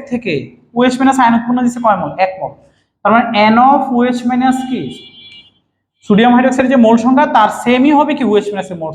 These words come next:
সংখ্যা। তাহলে কত হবে? four into ten inverse three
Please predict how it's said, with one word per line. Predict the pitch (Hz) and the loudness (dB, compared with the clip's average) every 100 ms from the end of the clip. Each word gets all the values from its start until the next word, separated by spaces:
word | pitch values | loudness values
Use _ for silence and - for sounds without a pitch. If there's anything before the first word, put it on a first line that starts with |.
| - | -10
সংখ্যা। | 147 147 | -12 -12
তাহলে | 170 185 | -14 -4
কত | 196 196 | -2 0
হবে? | 208 208 226 285 - - - _ _ | 0 2 2 2 -2 -12 -20 _ _
four | 185 202 208 | 0 2 2
into | 208 226 254 285 | 0 0 0 0
ten | 233 175 | 0 -2
inverse | 175 170 165 | -2 -4 -8
three | - 220 | -8 -6